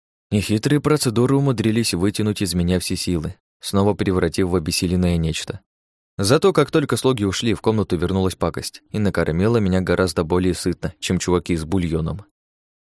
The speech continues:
Среди ее добычи на этот раз были и старательно разгрызенные на куски золотые монеты, и пара жемчужин, и крохотные шарики фейтала, и, разумеется, бриллианты, на которые я взглянул со вполне обоснованным подозрением. Но тут уж было не до капризов,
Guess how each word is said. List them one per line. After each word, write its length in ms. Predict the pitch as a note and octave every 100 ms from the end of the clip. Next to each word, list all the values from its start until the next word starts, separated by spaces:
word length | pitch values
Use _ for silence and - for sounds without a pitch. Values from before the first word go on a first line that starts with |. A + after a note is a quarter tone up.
| _ -
Среди 360 | - A#2 C#3+
ее 200 | E3 D3
добычи 400 | C3 B2+ D3+ -
на 120 | A2 A2
этот 200 | G#2 A#2+
раз 240 | B2 G2
были 240 | F#2 A2+
и 60 | F#2
старательно 580 | - F#2+ G#2 G2 F#2 F2
разгрызенные 640 | F2+ D#2+ F#2+ G2+ F#2+ E2+
на 100 | E2
куски 380 | - F2 - G2+
золотые 400 | F2 E2+ G2 F2+
монеты, 500 | D#2+ E2 G2 F2 - _ _
и 140 | - A#2
пара 300 | A2 G2+ F#2
жемчужин, 600 | G2+ G2+ G#2 E2+ D#2+ - _ _ -
и 180 | A#2+ B2+
крохотные 520 | B2+ C#3+ - A2+ G#2
шарики 360 | A#2+ A2+ -
фейтала, 540 | F#2+ A2 - D#2+ E2 - _ _ _ -
и, 160 | F2 G2+
разумеется, 520 | C#3+ A#2 F#2 F#2+ A#2
бриллианты, 560 | B2 C3 F2+ E2+ F2+ -
на 140 | G#2+
которые 340 | G2 F2+ F2+ F2+
я 60 |
взглянул 400 | F2 F2 F2 G#2
со 140 | - F2+
вполне 340 | E2+ E2 G2
обоснованным 640 | F#2+ F2 - F2+ F#2 F2+
подозрением. 720 | F#2 F#2+ G#2 G2+ F2 E2 D#2+ - _ _ _ _ _ _ _
Но 240 | - G2 A#2
тут 180 | A#2 A#2+
уж 140 | G2+
было 220 | F2+ G2
не 160 | G2 F#2+
до 120 | F#2
капризов, 560 | - F2+ E2+ D#2+ D#2